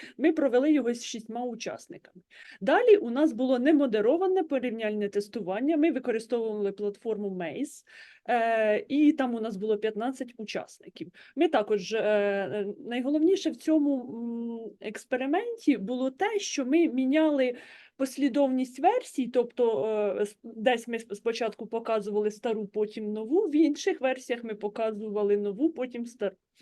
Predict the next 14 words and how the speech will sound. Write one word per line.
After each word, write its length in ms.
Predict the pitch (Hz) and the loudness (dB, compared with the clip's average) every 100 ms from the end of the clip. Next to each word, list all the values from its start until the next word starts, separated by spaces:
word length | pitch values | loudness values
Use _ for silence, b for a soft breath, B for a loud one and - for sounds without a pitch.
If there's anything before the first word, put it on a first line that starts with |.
| B B B B - 190 | B B B B -18 0
Це, 380 | 311 320 - | 6 6 6
е, 40 | 233 | 2
допомогло 600 | 240 262 262 247 262 277 | 0 0 0 0 0 2
нам 380 | 262 254 240 240 | 0 -2 -4 -6
уникнути 640 | 247 254 285 247 240 240 | -4 0 0 -2 -6 -6
цього 400 | 240 254 247 254 | -4 -2 0 0
ефекту 480 | 226 226 262 262 247 | -2 -2 -4 -4 -8
навчання, 680 | 233 226 202 247 226 220 - - _ _ b _ | -6 -6 -4 -4 -2 -4 -8 -12 _ _ b _
тобто 320 | - - 233 | -4 0 0
і 180 | - 240 | 0 -2
більш, 500 | 220 294 277 - - | 4 4 4 -4 -4
е, 420 | 220 220 220 214 208 214 208 | -2 0 0 -2 -4 -6 -6
як 180 | 208 | -6
сказати, 680 | - 220 208 214 214 220 202 | -6 -6 -4 -4 -2 0 0